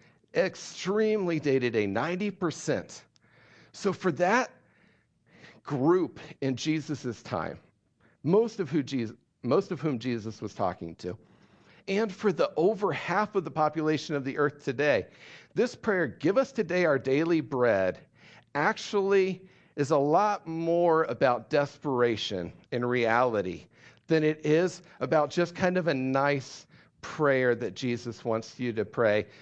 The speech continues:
so you can learn to rely on God. It's something you need desperately right then. You're not sure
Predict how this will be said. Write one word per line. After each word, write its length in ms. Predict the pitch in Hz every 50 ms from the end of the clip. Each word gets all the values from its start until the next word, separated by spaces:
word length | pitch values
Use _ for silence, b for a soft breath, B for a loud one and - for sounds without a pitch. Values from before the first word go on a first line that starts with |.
| B B
so 160 | - - 151
you 120 | 127 120
can 260 | 117 - 131 113 110 110
learn 220 | 113 110 113 117
to 140 | 110 - 120
rely 460 | 107 107 107 101 98 98 98 95 95
on 180 | 90 87 87 92
God. 360 | - - 67 - - 64 - - _ _ _ _ _ _ _ _
It's 120 | 151 135
something 360 | - - 190 190 185 208 214 196
you 120 | 160 139
need 440 | 127 120 131 160 208 214 139 95 -
desperately 720 | 131 131 160 175 - - - 196 170 131 120 113 104 98 B B B B B
right 260 | - 135 151 165 165 -
then. 200 | 214 214 196 156
You're 120 | 143 143
not 180 | 156 175 180 -
sure 440 | - - - 196 196 202 202 160